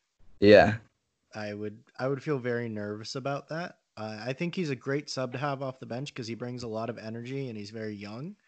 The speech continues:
Speaker 2: And, uh, he's a guy that you can maybe shut down a game with, like, how, just have him run it out.
Speaker 1: Yeah.
Speaker 2: But I, I w-, I think they might abuse him a little bit in the midfield, especially with Ring and, Ring and Parks. Uh, they, they might school him a little bit.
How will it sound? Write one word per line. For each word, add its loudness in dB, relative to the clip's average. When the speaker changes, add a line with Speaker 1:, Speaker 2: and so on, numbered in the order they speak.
Speaker 2:
And, -6
uh, -4
he's -6
a -16
guy -2
that -6
you -8
can -10
maybe -6
shut -8
down -6
a -6
game -12
with, -14
like, -12
how, -12
just -12
have -10
him -10
run -4
it -8
out. -8
Speaker 1:
Yeah. 2
Speaker 2:
But -2
I, -2
I -4
w-, -4
I -4
think -10
they -8
might -6
abuse -8
him -10
a -12
little -12
bit -12
in -12
the -12
midfield, -14
especially -6
with -10
Ring -6
and, -10
Ring -8
and -10
Parks. -10
Uh, -12
they, -10
they -6
might -8
school -8
him -8
a -10
little -12
bit. -12